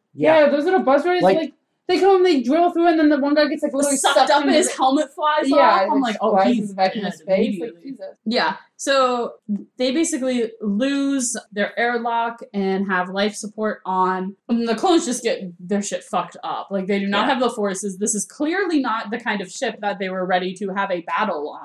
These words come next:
Speaker 3: on.
Speaker 2: Yeah.
Speaker 3: Um, there's also a lot of, like, uh, medics or nurses or orderly. I literally put soft shell clones, which I've seen people <laughs> say that the clones call them in other media.
Speaker 1: Yeah.
Speaker 2: Yeah.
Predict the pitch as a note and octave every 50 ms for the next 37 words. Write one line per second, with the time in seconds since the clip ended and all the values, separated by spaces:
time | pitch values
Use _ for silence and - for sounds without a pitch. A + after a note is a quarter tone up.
0 | D#3 F3 G#3 C4 F4+ - - _ _ _ - G3+ F#3 - - - B3 B3 A#3 A3+
1 | A3+ A3 A3+ A3+ A#3 C4 C#4+ - G4 F4+ D#4+ C#4 B3+ B3 A#3+ A#3 A#3 A3 G#3+ G3
2 | - _ _ - _ _ _ _ A3+ G#3+ G3+ F3+ F3 E3+ E3+ - - - _ _
3 | _ _ _ _ G3 G3 F3+ F3 E3+ - - - - - G3 G3+ A3 A#3 C#4+ D#4
4 | D4 - - - B3+ A3+ A3 G#3+ G#3+ G#3 G3+ G3 G3 G3+ G#3+ A#3+ C4 B3+ - -
5 | C#4 C4+ B3 A3+ A3 F#3 A3 A#3+ B3 - - C4 B3+ C4+ C4 D4 D4 C4+ C#4+ D4
6 | - - A3+ - _ _ C#4 D4 D#4+ F#4 A4 C5 B4 A#4 A4 A4 - E4+ - -
7 | - - - - - - G#3+ G3 A3 - - - - C4+ C4 C4 C4 C4+ C4+ C4+
8 | - _ - E4+ C#4+ C#4+ C#4+ D4 D4+ D4 D4+ D4+ - D4 - - - B3+ B3+ -
9 | D4 C4 - C4+ A3+ F#3+ - - - G#3+ G3+ - - A#3 A#3+ B3+ A#3+ - A#3+ -
10 | - - C#4+ C#4 C4+ C4+ - - D#4 C#4 C#4+ C#4 C#4 C4 C4 A#3+ A#3 A#3+ G#3+ B3
11 | B3 B3 A#3+ A#3+ - A3+ A#3+ C4 C4+ C4+ C4+ C4+ C4+ C4+ C4+ A#3 A3 A#3 A#3 -
12 | -